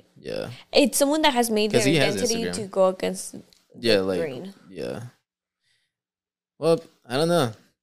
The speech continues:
Speaker 1: You're, you're okay. It's not, it's not a breakup, but just talk about it and figure out how you guys,
Speaker 2: <laughs> I
Speaker 1: you know?
Speaker 2: would break up. I don't, I don't know if I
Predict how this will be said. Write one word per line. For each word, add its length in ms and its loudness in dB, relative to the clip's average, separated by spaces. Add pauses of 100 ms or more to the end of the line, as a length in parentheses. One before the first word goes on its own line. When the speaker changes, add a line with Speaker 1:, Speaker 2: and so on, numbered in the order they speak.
(380)
Speaker 1:
You're, 140 0
you're 140 4
okay. 380 6
It's 120 -8
not, 240 -2
it's 100 -4
not 100 0
a 40 2
breakup, 560 -2
but 300 0
just 180 -2
talk 220 -2
about 240 -4
it 80 -6
and 100 -10
figure 240 2
out 240 2
how 80 -2
you 160 -4
guys, 240 -2
Speaker 2:
<laughs> 260 -2
I 140 2
Speaker 1:
you 80 2
know? 100 4
Speaker 2:
would 120 -4
break 260 2
up. 160 -2
I 100 -2
don't, 560 0
I 160 2
don't 200 0
know 280 0
if 60 -2
I 20 -4